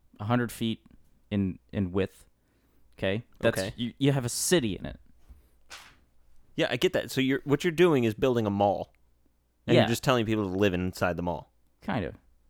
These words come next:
Speaker 2: With all of the, yeah, but
Speaker 1: But what I'm saying, th-, they take this, they've tried stuff like that. That's not the only thing.
Speaker 2: Oh, no. No, I know. I know.
Speaker 1: They're crazy.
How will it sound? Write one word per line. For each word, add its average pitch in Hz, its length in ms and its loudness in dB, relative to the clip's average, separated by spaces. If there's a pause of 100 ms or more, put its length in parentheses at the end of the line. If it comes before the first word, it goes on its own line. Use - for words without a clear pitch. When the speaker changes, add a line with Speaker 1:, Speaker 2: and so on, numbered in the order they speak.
(880)
Speaker 2:
With 107 160 0
all 95 160 2
of 92 160 -6
the, 98 180 -10
yeah, 127 200 -6 (240)
but - 180 2 (960)
Speaker 1:
But 220 200 4
what 240 80 10
I'm 202 100 4
saying, 214 260 6 (960)
th-, 151 120 -16 (560)
they 185 160 6
take 240 260 0
this, 185 220 -4 (200)
they've 220 260 2
tried 196 420 4
stuff - 380 0 (100)
like 110 300 2
that. 92 200 -2
That's - 180 2
not 269 160 4
the 143 100 0
only 151 240 4
thing. 120 340 0
Speaker 2:
Oh, 143 220 8
no. 135 240 2 (140)
No, 139 240 6
I 139 80 6
know. 151 200 0 (380)
I 120 60 -2
know. 107 180 0
Speaker 1:
They're - 80 0
crazy. 202 520 0